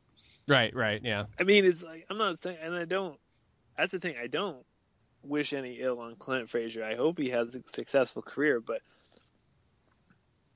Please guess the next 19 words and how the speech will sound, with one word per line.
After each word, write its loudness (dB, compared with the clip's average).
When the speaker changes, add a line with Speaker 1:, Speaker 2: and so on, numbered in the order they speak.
Speaker 2:
you -14
know, -6
there 6
are, 8
I -10
mean, -4
Clint -2
Frazier, 2
you -10
know, -12
he 0
has 6
incredible 2
bat 6
speed, -8
which -12
generates -4
amazing 0
power. -2